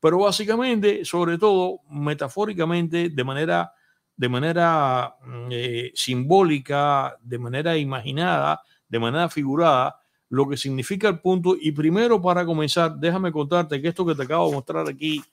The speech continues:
que fue esto aquí, eh, esta, este ejercicio de clase, en cuanto a diseño gráfico, señores, el punto es lo más importante porque el punto significa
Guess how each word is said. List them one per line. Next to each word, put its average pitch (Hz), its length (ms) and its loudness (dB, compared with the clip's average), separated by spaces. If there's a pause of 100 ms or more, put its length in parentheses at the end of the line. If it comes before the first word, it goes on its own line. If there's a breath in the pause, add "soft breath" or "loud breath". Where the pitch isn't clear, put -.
(400)
que 117 140 -4
fue 160 220 0
esto 165 160 -4
aquí, 120 300 -12 (240)
eh, 120 300 -6
esta, 151 560 -2
este 147 240 -2
ejercicio 143 460 -6
de 117 80 -4
clase, 123 380 -8 (680 loud breath)
en 139 140 2
cuanto 160 400 4
a 156 40 8
diseño 226 480 4
gráfico, 147 540 2
señores, 127 680 -4 (500)
el 147 220 0
punto 180 640 2
es 165 100 2
lo 175 140 2
más 165 180 0
importante 170 600 0
porque 135 280 -6
el 127 160 -4
punto 185 420 0
significa 156 840 -4